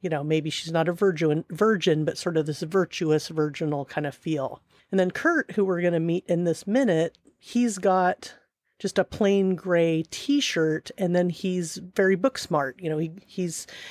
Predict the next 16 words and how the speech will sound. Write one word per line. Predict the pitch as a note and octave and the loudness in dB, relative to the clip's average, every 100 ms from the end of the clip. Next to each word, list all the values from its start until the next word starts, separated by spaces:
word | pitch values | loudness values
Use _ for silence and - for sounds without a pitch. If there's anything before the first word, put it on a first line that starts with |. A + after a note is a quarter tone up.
| - - | -20 -2
grabbing | G#3+ F3+ F3+ F3 F3 F3+ | 2 4 4 2 2 2
the | E3+ | 2
books | F#3 G3+ - - | 2 0 -4 -4
and | E3+ E3 | -2 -2
tossing | - F#3 F3+ F3+ | 0 0 0 -2
'em | E3 E3 | -2 0
around | D#3+ D#3+ D#3+ D#3+ | 2 2 0 0
and | D3+ D3+ - - - - - | -2 -4 -12 -20 -20 -20 -2
talking | E3+ D#3+ E3 | -2 0 -2
about | E3 D#3+ D#3+ - - | 0 2 0 -2 -10
studious | - - B3 G#3 F3+ D#3+ - | -10 0 2 4 2 0 -4
things. | - D#3 C#3+ D3 - - - - | -2 0 -2 -8 -10 -10 -14 -2
And | G3 F#3 | 2 4
then | F#3 F3+ F3 E3+ E3+ D#3+ - _ _ - | 4 4 4 2 0 -4 -10 _ _ -4
we | F3 E3 | -4 0
get | F3+ D#3+ D#3 - - - | 2 2 0 -4 -18 -18